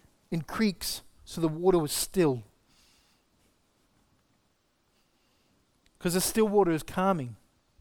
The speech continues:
It reveals the need to spend time in quiet with Jesus,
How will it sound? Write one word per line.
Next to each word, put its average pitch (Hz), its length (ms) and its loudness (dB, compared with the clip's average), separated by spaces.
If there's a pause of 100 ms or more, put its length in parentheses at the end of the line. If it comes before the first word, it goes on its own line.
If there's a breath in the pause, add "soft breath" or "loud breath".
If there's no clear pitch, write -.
(1400)
It 202 120 0
reveals 214 600 8
the 220 120 0
need 202 360 6
to - 80 -6
spend 208 420 2
time 202 480 2
in 180 220 -8
quiet 196 640 0
with 160 180 -8
Jesus, 143 560 -6